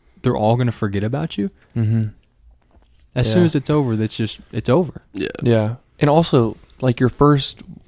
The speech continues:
Speaker 2: I mean, semester, maybe for, for, I don't know when, I think it's full s-, first semester, maybe, maybe first full year.
Speaker 3: Are you talking about pledge?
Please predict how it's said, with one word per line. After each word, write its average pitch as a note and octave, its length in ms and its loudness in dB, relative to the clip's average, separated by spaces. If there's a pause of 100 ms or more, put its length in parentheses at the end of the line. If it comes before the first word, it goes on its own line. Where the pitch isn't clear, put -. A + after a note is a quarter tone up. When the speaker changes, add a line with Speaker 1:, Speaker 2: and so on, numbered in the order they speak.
(140)
Speaker 2:
I A#2+ 100 -2
mean, A2 300 0
semester, A2+ 640 0
maybe C3 260 4
for, A#2+ 260 2
for, C3 180 -2
I D#3 40 4
don't D#3 100 2
know A#2+ 80 2
when, A2 160 -4
I B2 80 -6
think E3+ 140 -2
it's C#3 80 -6
full A2+ 160 -4
s-, - 140 -12 (100)
first A#2 200 -4
semester, G2+ 280 -8
maybe, B2 320 0
maybe C#3 220 2
first G#2+ 280 -4
full - 180 -6
year. F#2 280 -6
Speaker 3:
Are A2+ 60 4
you A#2 60 6
talking A#2+ 200 4
about G#2+ 160 2
pledge? G#2+ 420 0